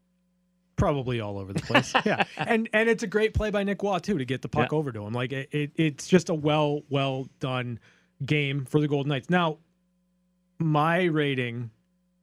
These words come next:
Speaker 1: and I'm
Speaker 2: So
Speaker 1: sure
Speaker 2: he's five out of five.
Speaker 1: Yeah, he is. He is. I, I already know where you're going. That's totally fine. I get it. Um, it's Carolina Reaper all day long.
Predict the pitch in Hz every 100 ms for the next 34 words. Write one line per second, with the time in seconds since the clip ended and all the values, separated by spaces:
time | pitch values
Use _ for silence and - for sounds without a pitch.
0 | _ 135 127 120 120 120 120 113 - -
1 | 120 120 135 135 131 113 156 143 104 -
2 | 117 87 - - 123 110 120 101 - -
3 | _ _ _ - 107 - - _ _ _
4 | _ - 139 151 139 160 180 156 143 131
5 | 117 113 110 95 101 110 107 - 131 107
6 | 104 113 98 101 104 104 - _ _ _
7 | - 139 131 131 _ _ _ _ _ _
8 | _ - 156 - 208 254 196 151 120 131
9 | 131 120 123 123 110 107 127